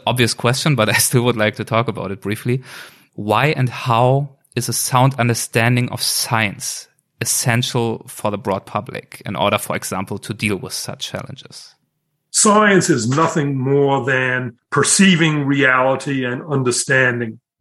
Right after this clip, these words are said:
Speaker 2: reality. Reality includes being healthy,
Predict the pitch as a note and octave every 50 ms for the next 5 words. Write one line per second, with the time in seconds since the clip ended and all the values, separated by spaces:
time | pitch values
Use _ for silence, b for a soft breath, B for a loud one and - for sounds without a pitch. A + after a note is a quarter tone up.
0 | _ C3+ B2 A#2+ B2+ B2 B2 A#2 A2 G#2+ G#2 G#2+ G2+ - A#2+ A#2 A#2 A#2 B B
1 | B B B B B - B2+ C#3 D3 D3+ D3 D3 D3 C#3+ C#3 A#2+ - D3 C#3 D#3+
2 | D#3+ C#3 C3+ C3 - - - D#3+ D#3 D3 C3+ A2+ G#2+ G2+ G2 F#2+ - - - B
3 | B B B B B B B B B _ _ - E3 E3+ E3 D#3 C#3+ - - C#3
4 | D3 D3 C#3+ - - B2 A#2+